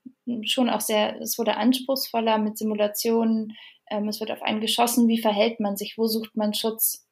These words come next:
Ähm, wen rettet man? Wie rettet man? Wir hatten auch eine kurze Einheit zum Rettung. Also wo checkt man als erstes, wenn ein Mensch verwundet ist? Und dann ging es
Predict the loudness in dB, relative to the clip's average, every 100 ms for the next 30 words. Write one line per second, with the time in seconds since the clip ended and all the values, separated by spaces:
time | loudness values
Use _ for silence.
0 | -4 -4 -2 -4 -4 -6 _ _ _ -2
1 | 6 8 8 6 6 4 2 0 0 0
2 | 2 2 2 2 -2 -2 -2 -2 -4 -4
3 | -4 -4 -6 -6 -2 0 2 2 0 -4
4 | -4 -4 -2 -2 0 0 0 -4 -4 -2
5 | -2 -4 -2 -2 -2 -2 -2 -2 -2 -4
6 | -4 -2 0 -2 -2 -4 4 6 6 2
7 | -4 -6 -12 -20 -20 -20 -20 -20 -20 _
8 | _ _ _ 2 4 2 0 4 6 6
9 | 4 4 2 0